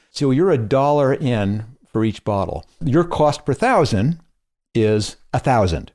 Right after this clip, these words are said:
And it's interesting, that's, that is the price of a reasonably middle-of-the-road direct response campaign. I mean, certainly you can do postcards for a, a lot less,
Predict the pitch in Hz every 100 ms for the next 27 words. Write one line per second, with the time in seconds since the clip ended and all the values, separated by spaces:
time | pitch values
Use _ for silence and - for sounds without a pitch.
0 | _ _ _ _ 160 160 151 165 170 -
1 | 127 165 175 - - - 202 208 208 175
2 | 135 147 - - 135 135 - - - _
3 | _ _ _ - 202 170 151 143 165 196
4 | 202 202 165 170 151 143 143 135 123 123
5 | 139 143 135 113 117 113 110 110 101 104
6 | 101 117 - 190 175 107 - - - -
7 | 98 87 101 62 60 - _ _ _ _
8 | - 117 113 - 160 139 127 123 120 120
9 | 113 113 - _ 123 139 - - 117 113
10 | 98 - 104 101 95 95 95 95 101 -
11 | 156 208 190 -